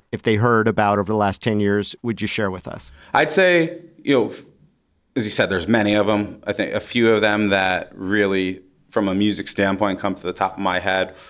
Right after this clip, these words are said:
Speaker 2: would be in twenty fourteen when I went to the Beatles Lovecast with Cirque du Soleil, um,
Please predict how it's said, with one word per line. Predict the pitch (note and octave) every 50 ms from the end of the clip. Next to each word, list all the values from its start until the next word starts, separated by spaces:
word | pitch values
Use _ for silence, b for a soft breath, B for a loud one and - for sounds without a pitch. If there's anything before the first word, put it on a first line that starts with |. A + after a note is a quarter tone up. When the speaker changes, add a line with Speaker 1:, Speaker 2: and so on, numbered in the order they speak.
| B B B B B -
Speaker 2:
would | G#2 G#2+ -
be | A2+ G#2 G2 F#2+ F#2+
in | F#2+ F#2+
twenty | F#2+ - A#2+ A2 G2+
fourteen | G2+ - G#2+ G2+ - - - - G#2 G2 G2 G2+ G2+ G2 G2+ G2 - -
when | G2+ G2 F#2 F#2 F#2 F#2 F#2 F#2 F2+ F2+ F#2+ F#2+ F#2+ - -
I | G2
went | G#2 G#2 F#2+ G2
to | - - A2+ G#2 G2 F#2+ F#2 F#2 F2+ F#2 b b b b b b b b b -
the | G2+ G2+
Beatles | F#2 G#2+ G2+ G2 F#2 -
Lovecast | F#2+ F#2+ F#2+ F#2 - - A2+ G2+ G2 G2 - - -
with | F#2+ -
Cirque | - G2 F#2 -
du | -
Soleil, | - - G2+ G2 G2 F#2+ F#2 F#2 G2 G2+ G2+ - - - -
um, | F#2+ F#2 F2+ F2+ F2+ F2+ -